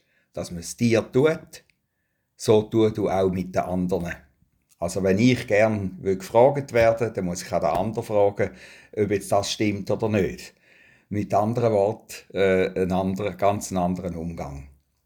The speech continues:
Aber Gruppendynamik, die da dahinter sp-, äh, steht, die ist natürlich auch eine Realität. Das ist jetzt die Geschichte von aussen,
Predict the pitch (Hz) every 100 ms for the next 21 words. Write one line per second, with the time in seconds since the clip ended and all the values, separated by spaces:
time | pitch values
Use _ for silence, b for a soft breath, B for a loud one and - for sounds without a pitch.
0 | _ - 95 95 117 143 139 131 120 110
1 | 113 117 113 - 87 107 113 117 110 110
2 | 107 - - _ - 95 95 95 95 95
3 | 92 95 - - B B B 98 95 92
4 | 92 90 95 90 90 82 78 - 87 95
5 | 90 82 90 90 - - - - - _
6 | _ _ _ _ _ _ - 147 143 107
7 | - - 127 127 - - 101 110 139 -
8 | - -